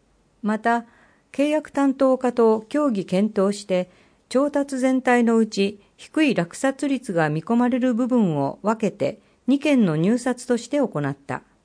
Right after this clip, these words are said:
議案第六号、問い、臨時特別給付金の該当件数は。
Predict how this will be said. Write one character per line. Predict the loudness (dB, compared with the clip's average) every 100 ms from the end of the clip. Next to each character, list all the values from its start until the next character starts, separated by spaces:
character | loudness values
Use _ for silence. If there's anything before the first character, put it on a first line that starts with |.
| _ _ _ _ _ _ _ _ _ _ _ _ _ _ -8
議 | -2 0
案 | 2 2 0 0
第 | 0 0
六 | -2 -2 0
号、 | 2 2 -2 -10 _ _ -4
問 | -2 0
い、 | -4 -10 _ _ _ -2
臨 | 2 2 0
時 | -2 -4 -6
特 | -6 -2 0
別 | -2 -4
給 | -4 -4
付 | -4 -4
金 | 0 2
の | 4 2 0
該 | 0 0
当 | 0 -2
件 | 0 0 0
数 | -2 -4
は。 | -4 -4